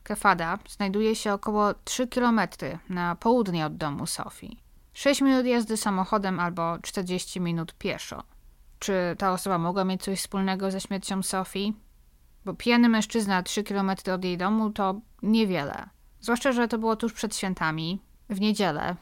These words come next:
Następny dzień wiele osób miało wolny. I zdaje się właśnie, że kultura picia w pubach dosyć mocno się tam trzyma. Informacja, że ktoś w tej historii pił czy był pijany, również dosyć często się przewija w tej historii.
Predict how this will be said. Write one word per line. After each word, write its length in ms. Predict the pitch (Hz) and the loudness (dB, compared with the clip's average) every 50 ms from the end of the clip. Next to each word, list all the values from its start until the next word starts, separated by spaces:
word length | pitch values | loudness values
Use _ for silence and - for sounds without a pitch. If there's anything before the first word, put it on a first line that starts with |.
| - - - - - - - | -12 -20 -20 -20 -20 -16 -8
Następny 420 | - 190 190 - - 196 180 202 196 | -6 -6 -4 -2 -2 -2 -2 -2 -2
dzień 240 | 185 196 190 190 180 | 0 0 0 2 0
wiele 200 | 185 180 180 175 | 0 0 0 0
osób 280 | 175 - - 180 - | 0 -2 -4 -4 -4
miało 360 | 180 175 170 170 170 160 160 165 - | -4 -4 -4 -2 -4 -4 -4 -6 -8
wolny. 640 | - 175 170 175 180 196 202 196 185 185 185 185 185 185 - - - - - - - - - - - | -10 -8 -2 2 2 4 4 2 0 0 -2 -2 -4 -6 -10 -18 -20 -20 -20 -20 -20 -20 -20 -8 -4
I 80 | 226 | -2
zdaje 260 | 214 220 262 302 330 320 | 2 4 4 4 4 2
się 160 | - 320 285 | 2 2 2
właśnie, 260 | 277 269 - 294 277 | 2 2 2 2 2
że 120 | 254 254 | 2 0
kultura 560 | 240 - - 254 247 - 262 254 247 233 214 190 | 0 0 -2 -2 0 0 2 4 4 4 4 2
picia 460 | - - 285 277 - - 214 165 165 | 0 -2 -2 -2 0 0 0 0 0
w 100 | - - | -2 -2
pubach 420 | - 220 220 196 156 151 170 - | 0 0 2 2 0 -2 -2 -4
dosyć 360 | - 214 - - 220 - - | -6 -6 -6 -6 -8 -6 -2
mocno 360 | - 214 220 233 - - 226 220 | 0 0 0 0 0 -2 -2 -2
się 140 | - 226 | -2 -2
tam 240 | 214 214 202 202 202 - - | -2 0 -2 -2 -2 -4 -8
trzyma. 520 | - - - 233 170 151 151 - 170 175 - - - - - - - _ - - | -8 -6 -4 -4 -2 -2 -4 -6 -8 -10 -14 -20 -20 -20 -20 -20 -20 _ -10 0
Informacja, 560 | - 240 220 262 254 247 254 247 - 254 240 | 2 4 4 6 6 6 4 4 4 2 2
że 180 | 226 226 233 226 | 2 2 0 0
ktoś 260 | 226 - - 233 226 | 0 -2 -2 -2 -2
w 40 | - | 0
tej 160 | - 226 226 | 0 -2 -2
historii 520 | 220 - 220 - - 226 202 202 202 202 - - - _ | 0 -2 -6 -4 -4 -2 -2 -2 -2 -2 -6 -12 -20 _
pił 380 | - - 233 240 247 240 226 | -2 0 2 4 4 4 2
czy 180 | 220 - - 208 | 0 0 -2 -2
był 300 | 196 208 214 214 220 220 | 0 2 2 2 2 0
pijany, 460 | 214 - - 196 196 208 214 214 208 | -2 -4 -2 0 2 4 4 4 2
również 320 | 202 208 208 202 196 196 190 | 2 0 0 0 -2 -2 -2
dosyć 280 | 190 190 185 190 185 | -2 -4 -4 -4 -6
często 400 | - - 190 185 190 - - 185 | -6 -4 -4 -4 -4 -4 -4 -6
się 180 | 180 - 180 175 | -6 -6 -6 -6
przewija 500 | 175 - - 196 190 208 208 185 156 143 | -6 -4 -4 -2 0 0 0 0 -2 -4
w 60 | - | -6
tej 180 | - - 175 185 | -8 -10 -10 -10
historii. 720 | - - 175 - - - - - 170 170 - - 220 - | -8 -8 -8 -8 -8 -8 -8 -8 -10 -12 -12 -14 -14 -16